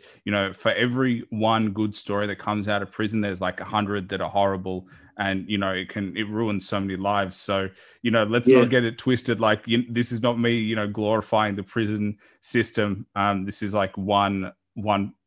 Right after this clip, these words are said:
Speaker 1: one success story, but obviously, you know, living it, you would have seen a lot of lives and a lot of people who, you know, are
Speaker 2: Yeah.
Speaker 1: beat down by, by, you know,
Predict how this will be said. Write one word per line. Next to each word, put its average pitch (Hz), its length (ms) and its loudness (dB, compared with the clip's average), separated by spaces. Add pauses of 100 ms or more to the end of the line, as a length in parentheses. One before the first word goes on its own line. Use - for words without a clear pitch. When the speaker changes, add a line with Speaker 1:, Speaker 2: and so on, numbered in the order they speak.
(140)
Speaker 1:
one 107 260 0
success - 460 -4
story, 101 320 -2
but 95 260 -6 (320)
obviously, 107 560 2
you 104 200 -4
know, 104 200 0
living 107 260 0
it, 101 100 -4
you 101 120 -4
would 104 140 -2
have 101 60 -6
seen 101 240 -4
a 98 40 -4
lot 104 260 0
of 101 100 -2
lives 98 400 0
and 95 100 -4
a - 20 -4
lot 95 180 -4
of 92 100 -10
people 98 380 -4
who, 98 360 -4 (360)
you 104 80 -2
know, 104 60 2
are 98 100 4
Speaker 2:
Yeah. 120 140 8
Speaker 1:
beat 104 200 0
down 104 400 2
by, 95 580 -2 (180)
by, 101 300 2
you 92 240 -4
know, 95 220 -4